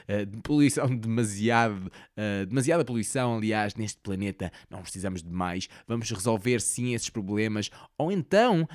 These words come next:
vamos transformar esses problemas numa solução. E, e isso é das coisas que vamos falar muito aqui. Eh, Bill Mollison, um dos pais da permacultura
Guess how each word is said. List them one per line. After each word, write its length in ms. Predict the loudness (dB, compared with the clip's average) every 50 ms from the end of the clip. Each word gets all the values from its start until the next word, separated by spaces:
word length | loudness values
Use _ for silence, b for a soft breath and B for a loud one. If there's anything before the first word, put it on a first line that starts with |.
| B B -4
vamos 220 | -4 -2 -2 -2
transformar 460 | -2 -2 -2 -2 0 0 0 0 0
esses 100 | -2 -4
problemas 640 | -4 -6 -4 0 2 2 2 2 2 0 -2 -2 -4 b b b _
numa 220 | -6 -4 -2 -2
solução. 720 | -4 -4 -6 -6 -8 -8 -8 -6 -4 -4 -4 -4 -6 -8 b b b b _ -4
E, 340 | -2 -2 -2 -2 -4 -4
e 20 | -4
isso 140 | -4 -4 -4
é 60 | -4
das 100 | -4 -4
coisas 220 | -2 -2 -2 -2
que 60 | -4
vamos 180 | -6 -6 -6 -6
falar 260 | -6 -4 -2 -2 -2
muito 280 | -2 -2 -4 -4 -4 -6
aqui. 460 | -8 -6 _ -2 0 2 2 2 B B B B B
Eh, 120 | -6 -6
Bill 260 | -2 0 2 2 2 2
Mollison, 520 | 2 2 2 2 2 0 0 0 0 0
um 140 | 0 -2 -2
dos 140 | -2 -4 -2
pais 200 | -2 0 0 0
da 60 | -2
permacultura 800 | -2 -2 -2 -4 -4 -4 -6 -2 0 0 2 2 2 0 -2